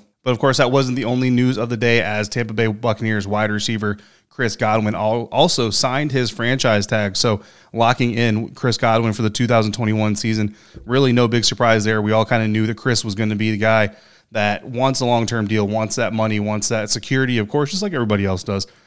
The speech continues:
but was also willing. He went on, uh, the record on a couple of interviews during the offseason before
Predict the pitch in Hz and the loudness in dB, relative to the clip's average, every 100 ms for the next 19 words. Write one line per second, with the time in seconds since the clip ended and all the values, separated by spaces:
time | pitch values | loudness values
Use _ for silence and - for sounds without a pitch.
0 | _ - 113 107 113 110 107 107 107 104 | _ -4 0 2 2 2 0 2 0 0
1 | 107 107 113 110 107 104 104 _ _ 110 | 0 2 2 0 0 0 -4 _ _ 2
2 | 104 101 107 104 107 107 98 95 117 113 | 2 4 2 2 2 2 2 0 2 2
3 | 107 104 104 104 101 107 104 104 101 101 | 2 2 2 0 2 2 2 4 2 2
4 | 120 107 104 95 - 117 110 104 | 0 0 -2 -4 0 2 2 2